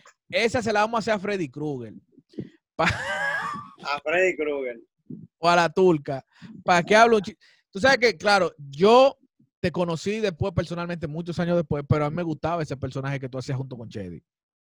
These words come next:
Speaker 1: Y
Speaker 2: Eh,
Speaker 1: siempre te lo
Speaker 2: Jaime.
Speaker 1: di-, el de Jaime, siempre te lo he
Speaker 2: Jaime.
Speaker 1: dicho, siempre te lo he dicho.
Speaker 2: Hay gente que disfrutaba a Jaime, hay hubo, hubo otro que le gustaba el español, que yo entraba con Raymond y Miguel, con Raymond, que era un
Speaker 1: Sí.
Speaker 2: español que le pegaban cuernos.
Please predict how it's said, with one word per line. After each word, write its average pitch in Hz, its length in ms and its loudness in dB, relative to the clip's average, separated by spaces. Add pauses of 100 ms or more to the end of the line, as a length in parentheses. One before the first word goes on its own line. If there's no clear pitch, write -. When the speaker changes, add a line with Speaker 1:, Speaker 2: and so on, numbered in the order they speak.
(480)
Speaker 1:
Y - 60 -10
Speaker 2:
Eh, 123 40 -6
Speaker 1:
siempre 156 280 2
te 160 100 4
lo 143 80 2
Speaker 2:
Jaime. 123 140 0
Speaker 1:
di-, - 140 -16
el 131 160 -4
de 131 80 -2
Jaime, 113 380 -4
siempre 151 320 -2
te 135 120 -2
lo 131 80 2
he 120 40 0
Speaker 2:
Jaime. 117 140 -2
Speaker 1:
dicho, - 140 -16
siempre 139 300 -6
te 127 120 -8
lo 117 80 -6
he 107 40 -8
dicho. 101 260 -12 (640)
Speaker 2:
Hay 143 160 -6
gente 175 260 -4
que 175 100 2
disfrutaba 170 480 0
a 165 40 -2
Jaime, 190 480 0
hay 160 220 0
hubo, 165 420 -2
hubo 165 300 2
otro 170 260 0
que 165 60 2
le 165 80 4
gustaba 165 360 4
el 165 60 2
español, 160 460 0
que 160 80 -6
yo 151 80 -2
entraba 156 320 0
con 143 160 -6
Raymond 151 320 0
y 147 40 -6
Miguel, 160 380 0
con 143 220 -2
Raymond, 151 380 0
que 139 80 -2
era 135 420 -2
un 139 80 -2
Speaker 1:
Sí. 147 60 0
Speaker 2:
español 147 360 -2
que 143 60 0
le 139 100 0
pegaban 143 380 0
cuernos. 165 380 0